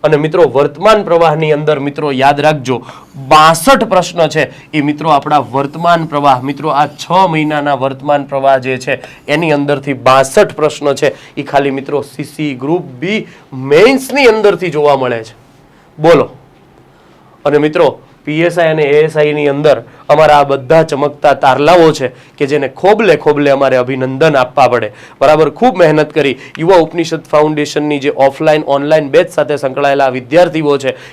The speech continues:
કે જે મિત્રો પાસ થયા છે, બરાબર છે. Many more, ઘણા બધા લોકો છે, પણ આપણે અમુક લોકોના ફોટા અહીંયા મૂક્યા છે, બરાબર. આ મે મહિનાનું મિત્રો કરંટ અફેર પણ આવી ગયું છે. અને મિત્રો એન સી આર ટી, જી સી આર ટી આખી મિત્રો જે છે આપણી સરસ મજાની સિરીઝ છે,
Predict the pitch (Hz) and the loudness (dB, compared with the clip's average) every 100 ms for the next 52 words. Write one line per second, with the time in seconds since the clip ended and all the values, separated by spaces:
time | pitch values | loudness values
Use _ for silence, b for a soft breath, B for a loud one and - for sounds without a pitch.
0 | - 135 139 151 147 147 - 139 127 - | -6 -4 -2 -2 -2 -4 0 0 0 -2
1 | 120 113 110 120 B B 135 170 180 165 | -4 -4 -6 -14 B B 0 4 4 2
2 | 175 147 175 233 220 170 143 131 202 185 | 0 2 2 4 4 4 4 2 2 2
3 | 165 156 151 151 151 160 165 147 139 151 | 2 2 2 0 -2 -2 -2 -2 0 -2
4 | 143 180 196 160 147 147 139 - 127 143 | 0 0 0 -2 0 0 0 -2 -2 -2
5 | 131 147 180 B B - 147 156 131 113 | 0 0 -2 B B -4 -2 2 0 0
6 | - _ b b - 170 175 160 147 151 | -10 _ b b -2 2 2 2 0 0
7 | 160 156 151 147 147 147 151 147 143 151 | 0 0 -2 -2 -4 -4 -6 -4 -4 -4
8 | 139 147 143 156 139 143 143 147 151 151 | -4 -6 -6 -2 -2 -2 -6 -10 -12 -16
9 | - _ 139 143 151 160 143 143 185 165 | -20 _ -8 -8 -4 -4 -4 -6 -6 -4
10 | 147 147 127 139 165 147 135 151 135 131 | -4 -8 -12 -8 -2 -2 -2 -2 -4 -4
11 | 190 180 160 160 147 139 135 147 139 147 | -6 -6 -6 -6 -6 -8 -6 -8 -6 -10
12 | - 143 151 147 143 143 135 147 139 156 | -6 -6 -6 -6 -4 -4 -6 -8 -8 -8
13 | - - | -8 -10